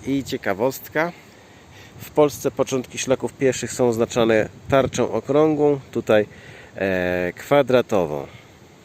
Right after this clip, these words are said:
Tutaj, jakbym się już tu zadomowił. <laughs> Dobrze, że nic mnie nie goni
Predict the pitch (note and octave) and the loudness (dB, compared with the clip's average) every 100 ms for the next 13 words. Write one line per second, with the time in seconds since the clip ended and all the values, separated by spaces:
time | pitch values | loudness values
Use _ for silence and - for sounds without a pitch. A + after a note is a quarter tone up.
0 | - - - - - - - - - - | -20 -20 -20 -20 -20 -20 -20 -20 -20 -20
1 | _ _ - - B3+ - A#2+ G#2+ - - | _ _ -10 -2 0 0 -4 -6 -8 -2
2 | E3+ E3 F3+ F3+ G3 G#3 - A3 A#3 C4+ | 0 0 -2 -2 0 2 0 0 -2 0
3 | D4+ D4+ C4+ E3 G3+ - C#4 - G#4+ - | 0 2 0 0 -8 -4 0 0 -2 -6
4 | _ _ - - - - - - - - | _ _ -18 -12 -12 -12 -14 -14 -16 -18
5 | - - - - - - G2+ D#3+ D3 D3+ | -20 -20 -20 -20 -16 -6 2 2 4 2
6 | C3 B2 C3 - B2+ A#2 G#2+ G2 A2+ A#2+ | 4 4 4 2 2 4 4 4 4 4
7 | C3 D#3 | 4 2